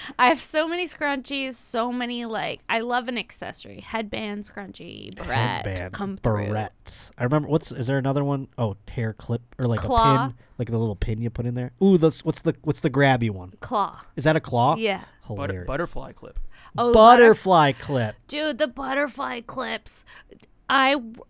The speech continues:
Speaker 1: wore the butterfly <laughs> clips so hard.
Speaker 2: They're Claire's, right? That's where you get those?
Speaker 1: I don't remember where I got them from.
Speaker 2: Did you have Claire's?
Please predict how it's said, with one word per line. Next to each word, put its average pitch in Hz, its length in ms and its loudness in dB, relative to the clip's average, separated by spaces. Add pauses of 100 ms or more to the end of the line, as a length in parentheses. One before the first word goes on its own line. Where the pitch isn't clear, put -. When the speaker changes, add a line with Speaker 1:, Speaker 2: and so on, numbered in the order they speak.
Speaker 1:
wore 240 460 -4
the 226 80 -4
butterfly 240 500 0
<laughs> 240 40 -18
clips - 580 -10
so 190 440 -4
hard. 156 440 -10
Speaker 2:
They're 143 120 6
Claire's, 139 560 4
right? 110 200 -2
That's 113 180 -6
where 117 80 -2
you 107 60 -2
get 110 120 -4
those? 131 260 -8 (1120)
Speaker 1:
I 233 120 -16
don't 370 200 -8
remember 285 380 -6
where 220 200 -8
I 202 120 -12
got - 300 -16
them - 180 -18
from. - 500 -18 (1000)
Speaker 2:
Did 120 160 -6
you 170 100 6
have 147 260 4
Claire's? 147 560 -2